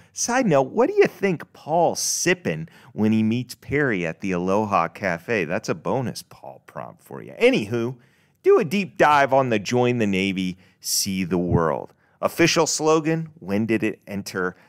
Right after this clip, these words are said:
the lexicon? See what you find. And here's another one while I'm thinking about it. Which actress portrayed Dolores Chapman?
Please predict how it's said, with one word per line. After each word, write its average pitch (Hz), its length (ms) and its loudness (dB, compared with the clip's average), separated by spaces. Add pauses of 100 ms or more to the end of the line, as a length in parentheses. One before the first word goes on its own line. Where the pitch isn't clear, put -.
(120)
the 101 120 0
lexicon? 87 760 -4
See 165 240 -2
what 165 240 -2
you 139 80 0
find. 120 420 0 (260)
And 156 120 -4
here's 277 260 2
another 175 340 4
one 123 220 0
while 120 220 2
I'm 110 160 0
thinking 139 360 -6
about 73 360 -8
it. - 80 -20 (460)
Which 151 500 0 (240)
actress 95 760 -6 (600)
portrayed 135 960 0 (220)
Dolores 135 720 0 (240)
Chapman? 190 640 -4